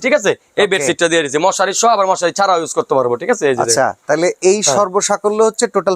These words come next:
Speaker 2: প্যাকেজ।
Speaker 1: টোটাল প্যাকেজ, ঠিক আছে?
Speaker 2: কেউ চাইলে একটু বাড়াইতে পারবে।
Speaker 1: হুম, বাড়াইতে পারবে। আমাদের এখানে পঁচিশ হাজার পাঁচশো পঞ্চাশ টাকার প্যাকেজ, এটাও আছে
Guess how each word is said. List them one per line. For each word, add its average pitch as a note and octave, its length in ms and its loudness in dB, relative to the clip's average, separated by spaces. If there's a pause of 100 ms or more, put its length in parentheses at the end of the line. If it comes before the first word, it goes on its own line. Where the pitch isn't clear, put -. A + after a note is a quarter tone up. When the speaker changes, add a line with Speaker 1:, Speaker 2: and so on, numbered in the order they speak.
(100)
Speaker 2:
প্যাকেজ। C#3+ 280 -2 (120)
Speaker 1:
টোটাল D#3+ 240 2
প্যাকেজ, A#2+ 200 0 (100)
ঠিক G3 100 2
আছে? A#3 140 -2
Speaker 2:
কেউ G#3+ 100 4
চাইলে G3+ 360 0
একটু G#3 120 -2
বাড়াইতে E3 440 0
পারবে। F#3 340 0
Speaker 1:
হুম, C#4 180 0 (280)
বাড়াইতে G#3 300 2
পারবে। A3+ 240 2
আমাদের G#3+ 280 2
এখানে A3 240 0 (360)
পঁচিশ A#3 240 2
হাজার G#3 200 0
পাঁচশো G#3+ 260 2
পঞ্চাশ G#3+ 180 0
টাকার G#3 280 0
প্যাকেজ, G3 240 0
এটাও G#3 260 2 (120)
আছে F#3 160 -4